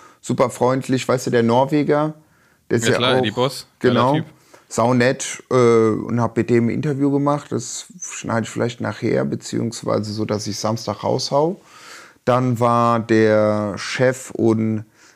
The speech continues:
Speaker 1: die Chefin von Total Energie da. Die waren auch saunett.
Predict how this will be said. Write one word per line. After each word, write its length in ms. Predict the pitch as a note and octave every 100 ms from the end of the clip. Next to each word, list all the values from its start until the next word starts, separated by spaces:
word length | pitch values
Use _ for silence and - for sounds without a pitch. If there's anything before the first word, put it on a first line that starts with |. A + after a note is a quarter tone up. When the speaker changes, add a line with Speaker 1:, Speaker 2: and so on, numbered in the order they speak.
| _
Speaker 1:
die 100 | -
Chefin 500 | A2+ - C3+ - D3
von 460 | D3+ D3+ C#3 C#3+ C#3+
Total 400 | C#3+ C3+ C#3 C#3
Energie 640 | - C#3 C#3 C3 D3 D#3+ E3+
da. 220 | C#3+ D3
Die 80 | A#2+
waren 140 | A2+
auch 100 | A2
saunett. 600 | - G#2 B2 A#2+ C3+ -